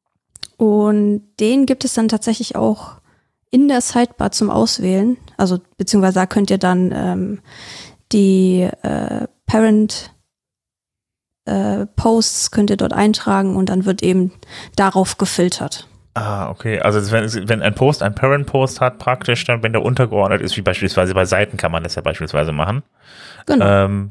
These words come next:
Speaker 2: dass man dann, dann irgendwie dann Unterpost anlegt und dann zeigt er halt eben alle an, die jetzt dann da von den entsprechenden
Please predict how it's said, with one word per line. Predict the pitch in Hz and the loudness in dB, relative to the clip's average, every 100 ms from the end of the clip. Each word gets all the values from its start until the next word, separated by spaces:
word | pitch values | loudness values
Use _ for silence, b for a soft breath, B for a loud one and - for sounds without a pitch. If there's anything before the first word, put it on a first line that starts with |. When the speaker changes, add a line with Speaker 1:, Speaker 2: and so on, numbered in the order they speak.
| - | -4
Speaker 2:
dass | 98 - | -2 0
man | 101 | 0
dann, | 98 | 2
dann | 95 - | 0 2
irgendwie | 98 98 98 | 0 0 -2
dann | 95 | -2
Unterpost | - 113 113 117 110 - | -2 0 0 0 0 0
anlegt | 101 104 104 - | -2 0 0 -2
und | 104 | -2
dann | 101 | -2
zeigt | 95 98 - | -2 -6 -2
er | 95 | 0
halt | 98 - | 0 0
eben | 95 87 | -2 0
alle | 87 98 | 0 0
an, | 90 92 | 0 -4
die | 95 | -2
jetzt | 92 85 - | -2 -2 -4
dann | 87 87 | -2 0
da | 85 | -2
von | - 80 85 | -2 -4 -4
den | 85 85 | -4 -4
entsprechenden | - - - 90 90 87 85 | -6 -6 -4 -4 -4 -4 -4